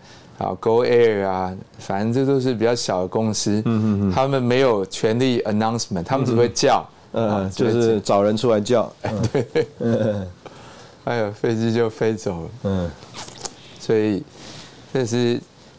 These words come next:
Speaker 1: 蛮 incredible 的。
Speaker 2: 嗯。
Speaker 1: 那，呃，就是我也是蛮特别，因为从很早，
Speaker 2: 嗯哼。
Speaker 1: 哎，这个四点多就到，然后一直等到七点多。
Speaker 2: 对。
Speaker 1: 然后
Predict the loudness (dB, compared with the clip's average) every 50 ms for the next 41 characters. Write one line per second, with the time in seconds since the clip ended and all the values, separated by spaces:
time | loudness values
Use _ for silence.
0 | -12 -4 -2 0 2 2 0 -2 -2 -2 0 0 0 0 2 2 2 2 2 0
1 | 0 0 -2 -2 -2 -4 -6 -6 -2 -2 0 2 2 2 0 0 -2 -2 -4 -4
2 | -6 -8 -10 -16 -20 -20 -20 -20 -20 -18 -8 -4 -2 0 0 0 -2 -2 -4 -6
3 | -8 -12 -18 -18 -10 -6 -4 -4 -2 -2 -2 -2 -4 -4 -4 -6 -8 -10 -14 -18
4 | -20 -20 -20 -20 -20 -20 -20 -20 -20 -20 -20 -20 -20 -8 -2 0 0 2 2 2
5 | 0 0 0 2 2 2 2 2 2 0 0 -2 -2 -2 -2 0 0 0 0 -2
6 | -2 -2 0 0 0 0 0 0 0 2 2 0 0 0 -2 -2 -2 -2 -2 -2
7 | -2 0 -2 0 0 0 0 0 -2 -4 -12 _ -4 -2 0 0 0 0 -2 -2
8 | -4 -8 -8 -8 -8 -8 -10 -14 -16 -18 -20 -20 -20 -20 -20 -20 -20 -12 -4 -2
9 | 0 0 0 -2 -2 -2 0 0 0 0 -2 0 -2 -4 -4 -4 -4 -2 0 0
10 | 2 2 2 2 0 0 2 2 4 4 4 4 0 -4 -6 -4 -4 -2 0 0
11 | 0 0 0 0 -2 -2 -2 -2 -2 0 0 -2 -2 -2 0 0 2 4 4 2
12 | 2 -2 -4 -8 -4 -2 0 0 0 -2 -2 -2 -2 0 0 0 -2 -4 -8 -8
13 | -4 -2 -2 -2 -2 -4 -8 -18 -20 -8 -4 -2 -2 -2 0 0 0 0 0 -2
14 | -2 -4 -6